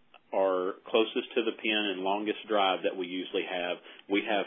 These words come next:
five dozen golf balls here. We are gonna do five blind draws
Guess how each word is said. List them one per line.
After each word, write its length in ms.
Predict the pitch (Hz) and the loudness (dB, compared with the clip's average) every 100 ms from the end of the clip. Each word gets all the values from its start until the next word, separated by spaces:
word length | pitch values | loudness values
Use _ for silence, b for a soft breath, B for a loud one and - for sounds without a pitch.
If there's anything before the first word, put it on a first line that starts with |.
| - | -2
five 360 | 98 104 101 | -2 0 -2
dozen 400 | 95 98 95 101 | 0 0 0 -4
golf 240 | 92 90 90 - | -4 -2 -2 0
balls 260 | 87 85 - | 0 0 -4
here. 240 | 87 87 - B B B _ - | -4 -4 -6 B B B _ -10
We 180 | 90 95 | 0 2
are 140 | 92 | 2
gonna 220 | 92 92 85 | 0 -6 -4
do 160 | 90 82 - | -4 -4 -4
five 360 | 95 98 87 | -2 -2 -4
blind 400 | 87 92 95 95 | -6 -4 -4 -4
draws 440 | 92 92 90 90 | -2 0 0 0